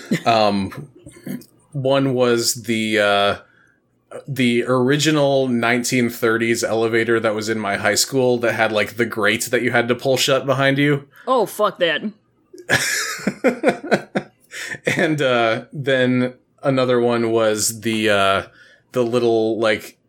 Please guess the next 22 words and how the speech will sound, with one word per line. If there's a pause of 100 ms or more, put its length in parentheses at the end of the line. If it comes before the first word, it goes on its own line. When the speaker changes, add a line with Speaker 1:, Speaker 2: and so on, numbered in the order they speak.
Speaker 2:
cylinder
elevator
that,
um, (880)
is
in
the
Gateway
Arch
in
Saint
Louis (120)
Speaker 1:
Oh,
Speaker 2:
that
brings
you
Speaker 1:
God.
Speaker 2:
up
to
the
top. (460)
Speaker 1:
Jesus.